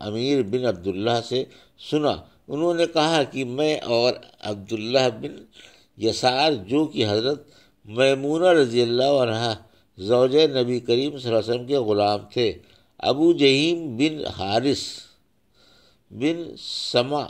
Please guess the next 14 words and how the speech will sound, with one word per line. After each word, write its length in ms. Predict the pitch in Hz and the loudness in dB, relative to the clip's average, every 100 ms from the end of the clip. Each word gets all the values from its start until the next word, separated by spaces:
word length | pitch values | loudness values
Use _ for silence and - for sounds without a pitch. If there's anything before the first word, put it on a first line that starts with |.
| - 113 | -10 -8
अंसारी 680 | 117 113 110 117 131 143 101 - _ - | -6 -4 -2 0 0 0 -4 -12 _ -14
सहाबी 580 | - 110 104 110 131 156 | -2 -2 0 -2 -2 -2
के 260 | - 120 123 - | 0 0 0 -8
पास 340 | - 117 123 - - | -8 -4 -4 -6 -10
आए। 320 | 85 82 71 - _ _ - | -8 -8 -12 -18 _ _ -10
उन्होंने 420 | 127 147 156 160 | -4 -4 0 0
बयान 460 | 120 113 117 123 120 | 4 4 4 0 -4
किया 280 | - 117 90 - _ _ _ | 0 0 0 -4 _ _ _
कि 80 | 127 | -6
नबी 320 | 120 135 151 156 | 0 0 2 2
करीम 320 | 143 139 156 | 2 2 0
सल्लल्लाहु 340 | - 117 113 113 | -2 0 0 0
अलैहि 120 | 123 | -2
वसल्लम 220 | 131 | -4